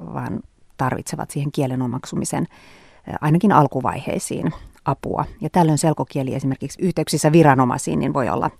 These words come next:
heille hyödyksi. Näillä ryhmillä on monista eroistaan huolimatta niin enemmän yhteneviä, ö, seikkoja siinä kielen, kielessä ja lukemisessa. Ja hyvin tehty, tehty teksti pystyy palvelemaan heitä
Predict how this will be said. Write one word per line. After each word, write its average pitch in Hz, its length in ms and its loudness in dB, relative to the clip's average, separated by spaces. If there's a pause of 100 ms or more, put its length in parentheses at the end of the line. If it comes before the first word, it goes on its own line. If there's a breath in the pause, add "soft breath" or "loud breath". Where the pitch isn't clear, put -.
(120)
heille 123 200 -2
hyödyksi. 147 520 -2 (400 soft breath)
Näillä 151 220 -2
ryhmillä 165 460 0
on 151 240 4 (640 soft breath)
monista 165 420 2
eroistaan 135 500 2
huolimatta 131 640 -4
niin 95 240 -8 (420 soft breath)
enemmän 131 420 4
yhteneviä, 135 680 -6
ö, - 840 -18
seikkoja 117 540 -2
siinä 143 260 -6
kielen, 131 560 -4
kielessä - 380 -4
ja - 80 -4
lukemisessa. 180 680 -6 (720 soft breath)
Ja 127 220 -8 (340)
hyvin 151 260 0
tehty, 151 320 -2
tehty 147 340 -4
teksti - 300 -8
pystyy 156 340 -8
palvelemaan 143 560 -8
heitä 170 280 -8